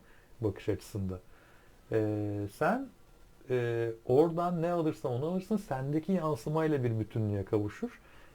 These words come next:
Eser sahibinden çıktığında başka bir forma bürünür. Kendi yapısı vardır. Sahibinin gönderdiği şifreli bir mesaj değildir postmodern eserler. Değerlerden,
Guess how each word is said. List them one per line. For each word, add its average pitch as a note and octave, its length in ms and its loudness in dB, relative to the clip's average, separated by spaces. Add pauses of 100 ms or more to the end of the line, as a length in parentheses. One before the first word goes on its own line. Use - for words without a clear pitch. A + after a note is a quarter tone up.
(120)
Eser F3 400 4
sahibinden B2 680 4
çıktığında E3+ 540 0
başka D3 320 -2
bir D#3 60 -2
forma A#2 480 2
bürünür. F#2 280 -4
Kendi A#2 400 0
yapısı A#2 400 0
vardır. F#2 420 -4 (380)
Sahibinin C3+ 600 4
gönderdiği C3 560 4
şifreli C3+ 500 -2
bir C3+ 60 0
mesaj B2+ 480 0
değildir A2 280 -2
postmodern A2 600 -2 (220)
eserler. G2 600 -4 (2000)
Değerlerden, B2 1080 4